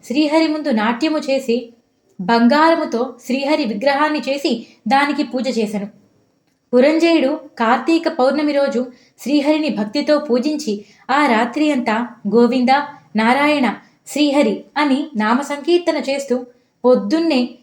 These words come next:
తిరిగి యుద్ధానికి బయలుదేరి వెళ్ళెను. ఇలా పురంజయుడు రథమెక్కి ధనుర్బాణాలని కత్తిని తీసుకొని కవచాలను ధరించి మెడలో తులసీమాలను అలంకరించుకొని త్వరగా బయలుదేరి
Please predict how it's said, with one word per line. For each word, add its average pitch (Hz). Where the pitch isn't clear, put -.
తిరిగి 320
యుద్ధానికి 285
బయలుదేరి 269
వెళ్ళెను. 190
ఇలా 311
పురంజయుడు 294
రథమెక్కి 220
ధనుర్బాణాలని 269
కత్తిని 302
తీసుకొని 247
కవచాలను 294
ధరించి 240
మెడలో 285
తులసీమాలను 294
అలంకరించుకొని 285
త్వరగా 254
బయలుదేరి 277